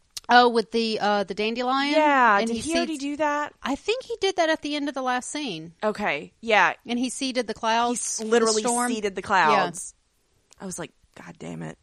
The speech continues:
Speaker 1: Yeah.
Speaker 2: Yeah.
Speaker 1: Damn you, Wednesday.
Speaker 2: Mm-hmm.
Speaker 1: Damn
Speaker 2: But it
Speaker 1: you.
Speaker 2: lightninged, and I was like, "That's your, that's your son."
Speaker 1: Is it?
Speaker 2: It should be. So, yeah. Um, so then we go to see Bilquis because you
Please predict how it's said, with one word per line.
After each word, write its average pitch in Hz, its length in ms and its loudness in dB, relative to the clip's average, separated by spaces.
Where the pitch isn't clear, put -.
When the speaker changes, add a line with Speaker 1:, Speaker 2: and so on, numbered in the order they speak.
Speaker 1:
Yeah. 151 220 -10
Speaker 2:
Yeah. - 120 -20
Speaker 1:
Damn 170 220 -14
you, 165 120 -14
Wednesday. 160 460 -14
Speaker 2:
Mm-hmm. 156 200 -12
Speaker 1:
Damn 160 160 -14
Speaker 2:
But 214 100 2
it 214 80 -6
Speaker 1:
you. 180 60 -8
Speaker 2:
lightninged, 190 440 2
and 170 100 -4
I 170 80 -6
was 175 140 -10
like, 175 200 -6
"That's 180 300 -4
your, 214 160 -2
that's 196 260 0
your 190 60 -10
son." 165 460 -4
Speaker 1:
Is 170 220 -10
it? 175 160 -12
Speaker 2:
It 175 160 -10
should - 320 -12
be. 220 300 -10
So, 196 100 -12
yeah. 165 180 -12
Um, 233 300 4
so 381 260 -2
then 381 140 -2
we 415 100 -2
go 415 340 0
to 359 100 -8
see 311 320 -8
Bilquis 262 600 -2
because 220 320 -8
you 214 120 -12